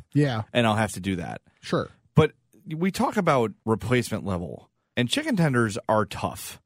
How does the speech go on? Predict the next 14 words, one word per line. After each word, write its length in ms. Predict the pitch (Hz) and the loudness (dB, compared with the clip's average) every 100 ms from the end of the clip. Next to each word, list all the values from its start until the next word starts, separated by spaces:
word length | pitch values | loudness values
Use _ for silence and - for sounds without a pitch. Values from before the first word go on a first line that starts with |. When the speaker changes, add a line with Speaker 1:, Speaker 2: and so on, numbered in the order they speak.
| - | 2
Speaker 2:
I 100 | 196 | 4
don't 80 | 269 | 4
Speaker 1:
Yeah. 80 | |
Speaker 2:
know 80 | 294 | 4
why 160 | 214 165 | 4 4
so 320 | - - 208 | 0 0 2
many 240 | 233 214 | 2 2
places 400 | 156 127 131 127 | 2 2 2 2
have 200 | 107 107 | 2 0
trouble 380 | - - 123 113 | -2 0 2 2
getting 320 | 104 101 98 | 0 0 0
chicken 300 | 87 92 92 | -2 -2 -2
tenders 340 | 85 85 82 - | -4 -4 -4 -6
right. 300 | - - | -8 -10